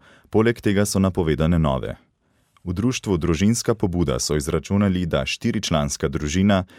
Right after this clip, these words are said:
ki ima dva otroka v vrtcu, ob dveh povprečnih plačah na leto lahko izgubi dobrih dva tisoč evrov, in to zgolj zaradi sprememb pri davkih, socialnih transferjih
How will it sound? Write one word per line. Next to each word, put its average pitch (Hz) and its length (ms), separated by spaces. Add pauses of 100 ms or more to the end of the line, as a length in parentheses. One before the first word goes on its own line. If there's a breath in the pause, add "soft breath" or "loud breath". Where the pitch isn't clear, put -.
(240 loud breath)
ki - 120
ima 87 220
dva 73 160
otroka 71 400
v 71 80
vrtcu, 95 480 (140)
ob 76 180
dveh 87 320
povprečnih 82 640
plačah 82 400
na 78 100
leto 98 300
lahko 80 400
izgubi 76 560 (380 soft breath)
dobrih 87 420
dva 80 320
tisoč 80 400
evrov, 92 400
in 82 160
to 67 160
zgolj 87 480
zaradi 92 320
sprememb 69 560
pri 71 140
davkih, 85 560 (280 soft breath)
socialnih 80 540
transferjih 92 720